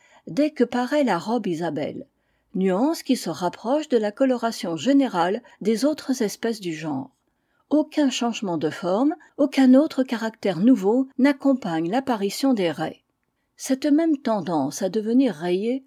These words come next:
se manifeste plus fortement chez les hybrides provenant de l'union des espèces les plus distinctes. Or, revenons à l'exemple des différentes races de pigeons. Elles descendent toutes d'un pigeon, en y comprenant deux ou trois sous-espèces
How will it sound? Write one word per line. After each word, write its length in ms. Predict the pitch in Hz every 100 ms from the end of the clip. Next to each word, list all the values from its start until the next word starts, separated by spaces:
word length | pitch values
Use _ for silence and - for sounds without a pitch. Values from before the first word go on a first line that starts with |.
| _ -
se 180 | -
manifeste 640 | 269 294 302 302 240 214 -
plus 120 | 220
fortement 500 | - 277 - 254 285
chez 180 | 285 254
les 220 | 233 165
hybrides 460 | 196 170 240 277 294 -
provenant 640 | - 277 277 294 269 208 180
de 100 | 202
l'union 440 | 226 247 269 302
des 220 | 233 208
espèces 420 | 226 - 277 277
les 80 | 196
plus 200 | 190 247
distinctes. 840 | 190 180 - - - - - - _ _ _ _ _ _ -
Or, 300 | 196 160 - _ -
revenons 640 | 156 190 180 190 226 226
à 100 | 175
l'exemple 580 | 165 170 170 277 311 254
des 140 | 190 175
différentes 480 | 247 240 196 175
races 340 | 170 208 170 -
de 80 | 175
pigeons. 460 | - 175 175 151 - _ _ _ _ _ _ _ _ _
Elles 220 | 214 208
descendent 440 | 196 196 190 175 -
toutes 340 | 320 330 -
d'un 380 | 208 135 214 - -
pigeon, 480 | - 196 175 143 - _ _ _ _ _
en 160 | 175 202
y 80 | 202
comprenant 720 | 214 190 - 185 196 226 294
deux 240 | 208 196
ou 40 |
trois 260 | 196 - 160
sous-espèces 800 | - 294 247 202 - 175 208